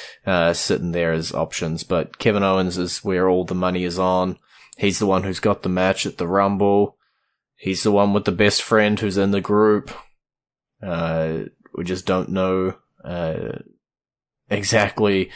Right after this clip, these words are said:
whether it is a Raw or whether it's a SmackDown where Sami Zayn's getting the pulp beat out of him.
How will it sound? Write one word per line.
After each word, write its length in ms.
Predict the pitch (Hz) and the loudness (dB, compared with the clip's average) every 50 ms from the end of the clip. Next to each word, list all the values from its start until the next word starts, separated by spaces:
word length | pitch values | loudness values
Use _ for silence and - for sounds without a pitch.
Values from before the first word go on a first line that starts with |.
| - - - | -18 -10 -4
whether 260 | 113 107 104 101 101 | 0 2 2 4 4
it 60 | 101 | 2
is 120 | 104 98 101 | 2 2 0
a 40 | 101 | 0
Raw 220 | 95 101 110 110 | 2 4 4 6
or 260 | 110 110 110 98 98 | 6 6 6 4 4
whether 280 | 101 107 101 95 101 95 | 4 2 2 2 2 0
it's 120 | 90 - | 0 0
a 40 | 107 | -2
SmackDown 580 | - - 117 104 98 - - - 92 87 87 87 | 0 2 2 2 2 0 0 -2 0 0 0 0
where 100 | 87 85 | -2 -2
Sami 320 | - - 98 87 82 85 | -2 -2 0 0 0 0
Zayn's 300 | 82 87 87 85 85 80 | -2 -2 -2 -2 -2 -4
getting 240 | - - 85 - - | -4 -6 -6 -6 -8
the 60 | - | -10
pulp 320 | - - 92 90 - - - | -6 -2 0 0 0 -2 -4
beat 160 | 80 80 76 | -4 -4 -2
out 180 | 76 73 76 - | -2 -4 -4 -6
of 100 | - 78 | -8 -8
him. 180 | 78 85 - | -8 -10 -10